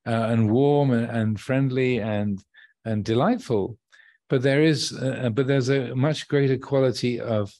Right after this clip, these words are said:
of harmony and communion, communication, a, a genuine samagi, uh, a togetherness.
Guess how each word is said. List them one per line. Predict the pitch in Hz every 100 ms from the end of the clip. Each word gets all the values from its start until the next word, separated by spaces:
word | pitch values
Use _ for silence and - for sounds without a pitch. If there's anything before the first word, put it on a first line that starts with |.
| _
of | 113
harmony | 95 - 180 175 127 107 104
and | 117 110 110 104 - _
communion, | - 139 135 156 151 127 101 87 - _ _
communication, | - 131 127 120 127 131 - 117 98 - _ - -
a, | 113 113 117
a | 123
genuine | 107 143 143 139 131 120 113 - - _ _
samagi, | - - 147 147 131 104 90 98 -
uh, | 101 101 104
a |
togetherness. | 95 110 104 127 120 104 101 - -